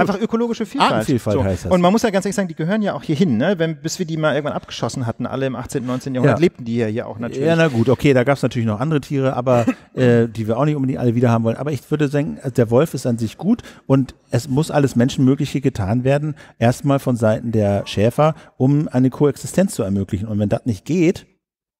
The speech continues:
Speaker 2: dann kann man sich andere Sachen überlegen, dann kann man Versicherungen machen. Ähm, und ich finde auch sowas, wie da vorgeschlagen wird, weißt du, wie, wie die, wie die Schulze vorschlägt, einen Wolf zu erschießen, wenn er den Zaun übersprungen hat und wenn er die Sicherungsmaßnahmen überwunden hat. Das finde ich,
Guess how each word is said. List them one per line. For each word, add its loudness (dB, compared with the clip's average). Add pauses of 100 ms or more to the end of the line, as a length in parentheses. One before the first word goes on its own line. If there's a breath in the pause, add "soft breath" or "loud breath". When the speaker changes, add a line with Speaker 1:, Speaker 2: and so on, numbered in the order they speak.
(140)
Speaker 2:
dann 2 (120)
kann 0
man 2
sich -6
andere 4
Sachen 2
überlegen, -2
dann -4
kann -6
man -4
Versicherungen 0
machen. -2 (440 loud breath)
Ähm, 4 (240 loud breath)
und 0
ich 0
finde 2
auch 2
sowas, 2
wie 0
da 4
vorgeschlagen 2
wird, 0 (220 loud breath)
weißt 2
du, 2
wie, -4
wie 0
die, 0
wie -2
die 0
Schulze 0
vorschlägt, 0
einen -2
Wolf 2
zu -6
erschießen, -2 (240 loud breath)
wenn 4
er 2
den 2
Zaun 0
übersprungen -2
hat 0
und -2
wenn 4
er 0
die -2
Sicherungsmaßnahmen -2
überwunden -4
hat. -4
Das -2
finde 4
ich, -8